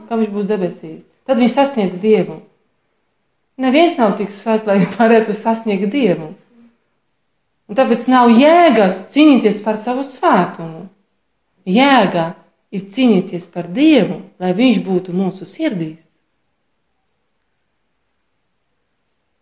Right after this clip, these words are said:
Tātad mūsu dzīves mērķis ir Dievs.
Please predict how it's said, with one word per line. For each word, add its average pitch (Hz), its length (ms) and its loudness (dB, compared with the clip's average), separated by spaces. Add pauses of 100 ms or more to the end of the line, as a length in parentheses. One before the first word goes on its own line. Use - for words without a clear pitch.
(840)
Tātad 202 320 -2 (160)
mūsu 233 600 0 (300)
dzīves 226 560 -2
mērķis 277 560 -2
ir 226 200 -4
Dievs. 254 580 0